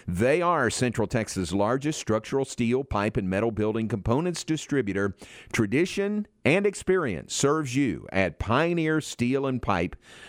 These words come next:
They're at two thousand three South Loop three forty and Highway six, the great new location. Also a location in Bryan and available twenty-four seven on the web at pioneerboys dot com.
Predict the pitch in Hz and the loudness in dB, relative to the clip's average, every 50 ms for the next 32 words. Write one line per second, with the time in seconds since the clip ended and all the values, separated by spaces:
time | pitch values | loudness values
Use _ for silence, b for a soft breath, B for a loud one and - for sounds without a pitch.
0 | B B B B B B B 82 92 87 73 - 151 160 170 - 156 151 147 135 | B B B B B B B -2 -2 -2 -2 0 -2 0 2 2 0 2 0 0
1 | 120 117 104 - 139 139 123 104 92 - - 131 120 113 - 131 123 117 - - | -2 -2 0 2 2 2 2 0 0 -2 -2 -2 -2 -2 0 0 0 -2 -2 -2
2 | 135 131 135 127 117 - - 135 127 120 110 101 92 90 92 117 127 123 110 107 | 0 0 0 0 0 0 0 0 0 0 -2 -2 -4 -2 0 0 2 2 2 0
3 | 101 92 - - - 208 220 - - - 135 101 113 107 104 98 - 107 113 135 | 0 -2 -2 0 0 0 0 -2 -6 -6 -4 0 0 0 0 0 -2 0 0 0
4 | 170 196 190 185 175 170 - - 165 156 156 151 - - 156 151 143 135 B B | 2 2 2 0 0 0 0 0 0 0 0 -2 -2 -2 -2 -2 -2 -4 B B
5 | B B B B B - 160 196 180 - - 151 117 104 95 95 87 - 95 95 | B B B B B 4 4 2 0 0 0 0 2 2 0 -2 -2 -2 -2 0
6 | 92 95 92 - 123 120 131 123 - - 117 98 90 92 85 101 110 120 127 131 | 0 0 -2 0 0 0 0 0 -2 -2 0 0 0 0 2 2 2 2 2 2
7 | 131 131 135 131 135 - - 107 104 98 98 95 95 95 95 95 95 95 95 82 | 2 2 2 2 0 0 0 2 2 4 4 4 4 4 2 2 2 0 0 2
8 | 135 175 220 208 185 170 156 - - - 185 185 165 - - 156 151 139 - - | 2 2 2 0 0 -2 -4 -2 -2 0 0 2 0 0 0 0 0 0 0 0
9 | 143 135 127 107 95 101 110 107 92 90 104 117 113 92 87 90 87 - B B | 0 0 0 0 0 0 2 0 0 0 0 0 0 0 -2 -2 -4 -8 B B
10 | B B B 101 101 92 78 - - - 117 123 143 156 156 165 156 156 127 113 | B B B 2 2 0 0 -4 -4 0 2 2 2 2 2 2 0 0 2 2
11 | 117 113 92 82 85 87 92 98 - - - B B B B B - 69 67 - | 2 2 0 0 0 -2 -2 -2 -2 -4 -8 B B B B B -10 -6 -2 -2
12 | 85 85 87 87 - - - 101 101 95 80 71 62 55 - 98 | -2 0 -2 -4 -6 -6 -4 -2 -2 -2 -2 -2 -4 -8 -12 -14